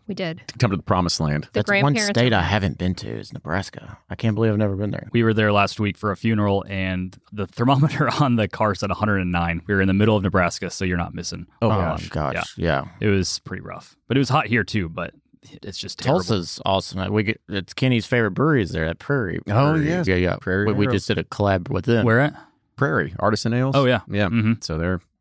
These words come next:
Speaker 2: they're top of my list of, of
Speaker 4: Yeah.
Speaker 2: favorite beers as well.
Speaker 4: They're killer.
Speaker 2: So I kinda wanna dive in just a little bit now. So talk about the origin of this, because you're different than anybody else. It's not like you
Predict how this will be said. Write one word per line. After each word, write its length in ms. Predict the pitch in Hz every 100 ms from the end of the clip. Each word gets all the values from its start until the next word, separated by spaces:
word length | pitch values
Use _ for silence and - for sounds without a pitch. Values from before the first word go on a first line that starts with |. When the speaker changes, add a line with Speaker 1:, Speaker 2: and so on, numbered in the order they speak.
| -
Speaker 2:
they're 140 | 90 - -
top 180 | 104 95
of 40 |
my 160 | 95 95
list 260 | 76 -
of, 240 | 71 71 -
of 100 | -
Speaker 4:
Yeah. 140 | 98
Speaker 2:
favorite 180 | 80 -
beers 300 | - 55 -
as 100 | -
well. 220 | 64 69 - _
Speaker 4:
They're 100 | 117
killer. 320 | - 98 90 - _ - -
Speaker 2:
So 280 | 139 139 - - -
I 120 | 147
kinda 200 | 190 196
wanna 200 | 202 160
dive 440 | 117 113 127 135
in 220 | 123 127 117
just 220 | 113 113
a 80 | 98
little 260 | 98 98
bit 180 | 101 92
now. 260 | 92 87 87
So 320 | - 101 -
talk 240 | - 185 135
about 320 | 120 120 - _ _ _ -
the 100 | 139
origin 460 | 127 127 117 107
of 160 | 104 87
this, 160 | 90 -
because 640 | 107 - 107 101 92 95 -
you're 220 | 127 156
different 460 | 143 147 170 156 107
than 120 | 98
anybody 240 | 87 90
else. 200 | 117 98
It's 100 | -
not 80 | 131
like 140 | 131 -
you 180 | 120